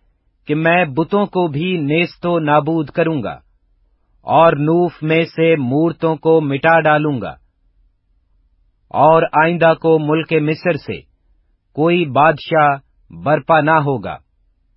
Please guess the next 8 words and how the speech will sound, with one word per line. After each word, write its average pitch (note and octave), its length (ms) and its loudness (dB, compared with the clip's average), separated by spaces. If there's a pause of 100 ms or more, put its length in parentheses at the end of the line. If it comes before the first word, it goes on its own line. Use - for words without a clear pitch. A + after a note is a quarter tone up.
(260)
और D3+ 200 2
मैं E3+ 280 0
मुल्क D#3+ 340 -2
मिस्र E3 420 -2
में D#3+ 320 -2
दहशत D#3 520 -2
डाल D3+ 280 2
दूंगा C#3+ 500 -2